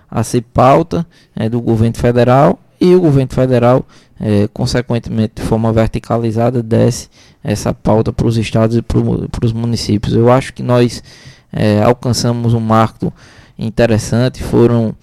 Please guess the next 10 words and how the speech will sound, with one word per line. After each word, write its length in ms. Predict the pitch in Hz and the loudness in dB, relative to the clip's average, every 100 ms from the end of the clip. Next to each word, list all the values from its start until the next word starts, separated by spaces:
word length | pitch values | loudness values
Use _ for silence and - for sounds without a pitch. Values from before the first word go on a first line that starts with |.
| _ _ _ - | _ _ _ -4
feitas 560 | - 113 - 107 - - | 0 2 0 -4 -6 -8
dez, 540 | 110 113 135 127 - 101 | 2 4 6 4 0 -2
é, 240 | 104 - | -2 -2
conferências 640 | - 117 110 110 113 107 | -4 -4 -2 -2 -2 -2
regionais 480 | 110 107 107 110 110 | -2 -2 -2 0 0
na 80 | 107 | 0
Paraíba, 760 | 110 113 101 117 117 113 113 | -2 0 0 0 2 2 2
abrangemos 640 | 90 117 117 110 113 113 107 | 0 0 0 0 -2 -4 -4
mais 320 | 113 123 110 | 0 0 0
de 240 | 117 113 | 0 -2